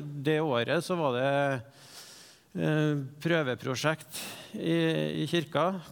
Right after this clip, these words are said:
hvor at du enten måtte, eh, være med på et sånn teateroppsetning. Det var ikke for meg. Jeg var veldig sjenert den gangen og ikke bekvem på en scene. Eh, andre alternativet var å reise bort på leir over lengre tid, noe jeg ikke hadde mulighet til.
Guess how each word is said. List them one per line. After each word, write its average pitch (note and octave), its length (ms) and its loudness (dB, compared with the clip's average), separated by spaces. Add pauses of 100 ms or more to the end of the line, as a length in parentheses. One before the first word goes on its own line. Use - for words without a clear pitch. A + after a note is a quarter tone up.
hvor E3 160 0
at D3+ 100 -6
du E3 80 -2
enten D3+ 480 0
måtte, D#3+ 480 -2 (240)
eh, C#3+ 960 0 (500)
være D3+ 240 0
med A2+ 220 -2
på C#3 160 -4
et B2 100 -4
sånn C3 240 -2
teateroppsetning. A#2 1080 -4 (180)
Det B2+ 320 -2
var C#3 400 0
ikke C#3+ 380 -4
for C3+ 100 0
meg. B2+ 240 -2 (160)
Jeg C#3+ 380 -2
var C3+ 180 0
veldig B2+ 300 0 (180)
sjenert B2+ 480 -2
den C3 220 0
gangen A#2+ 340 0
og C3+ 140 -4 (100)
ikke C3+ 240 -8
bekvem B2 320 -2
på B2+ 140 -4
en B2 100 -2
scene. C3 300 -2 (1200)
Eh, E3+ 320 2
andre F3+ 300 2
alternativet C3+ 640 0
var D3+ 420 0
å D#3 80 2
reise D#3+ 320 0
bort B2+ 160 -4
på D3+ 160 -2
leir D3+ 240 2
over C#3+ 160 0
lengre C3+ 240 -2
tid, D#3+ 400 -2
noe E3+ 160 0
jeg B2+ 800 -2
ikke A#2 140 -4
hadde B2 160 -2
mulighet A#2+ 340 -4
til. A#2 160 -6